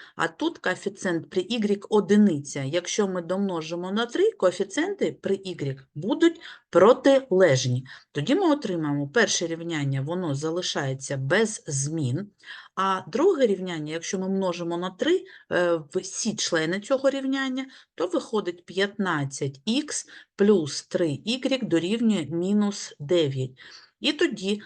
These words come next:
ми додаємо обидві ці рівняння. Два ікс плюс п'ятнадцять ікс виходить сімнадцять ікс, мінус три ігрек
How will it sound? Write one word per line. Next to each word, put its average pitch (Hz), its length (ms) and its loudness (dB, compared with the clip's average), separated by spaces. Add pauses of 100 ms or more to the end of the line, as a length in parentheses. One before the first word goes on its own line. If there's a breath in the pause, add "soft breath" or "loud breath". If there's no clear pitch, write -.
(120)
ми 233 200 6
додаємо 185 920 6
обидві 190 480 2
ці 190 400 -4
рівняння. 160 580 2
Два 185 300 0
ікс 320 220 -2
плюс 208 200 -2
п'ятнадцять 147 800 -4
ікс 127 200 -10
виходить 139 480 0
сімнадцять 202 720 4
ікс, 220 200 -4 (360 loud breath)
мінус 285 500 6
три 233 200 6
ігрек 151 420 -2